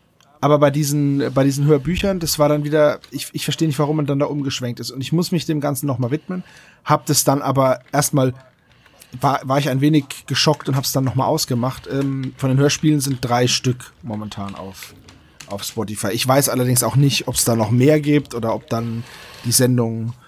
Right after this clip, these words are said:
oder dieses, dieses Hörspiel, diese Hörspielreihe dann umgewandelt wurde auf ein Hörbuch. Keine Ahnung.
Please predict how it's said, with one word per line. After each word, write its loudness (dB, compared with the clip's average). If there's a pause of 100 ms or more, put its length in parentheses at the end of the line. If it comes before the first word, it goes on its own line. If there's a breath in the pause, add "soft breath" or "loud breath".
(100)
oder 0
dieses, -2
dieses -4
Hörspiel, 2
diese -2
Hörspielreihe 0
dann -2 (280)
umgewandelt 0
wurde 0
auf -4
ein 0
Hörbuch. 0
Keine -4
Ahnung. -10